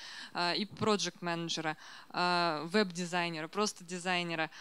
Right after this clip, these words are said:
А, то есть каждый, а, I T-специалист может себе найти какое-то направление по душе.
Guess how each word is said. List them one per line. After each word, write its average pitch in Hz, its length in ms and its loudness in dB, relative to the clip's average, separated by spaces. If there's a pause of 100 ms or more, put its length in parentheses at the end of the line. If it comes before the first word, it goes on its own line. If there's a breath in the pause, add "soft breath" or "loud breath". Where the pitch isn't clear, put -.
(180 loud breath)
А, 180 260 4
то - 100 -4
есть 196 160 -4
каждый, 185 640 -2
а, 175 340 -2
I 180 120 2
T-специалист 208 540 -2
может 202 260 0
себе 180 160 -4
найти 175 220 -2
какое-то 180 280 -6
направление 180 480 0
по 180 100 -12
душе. 165 400 0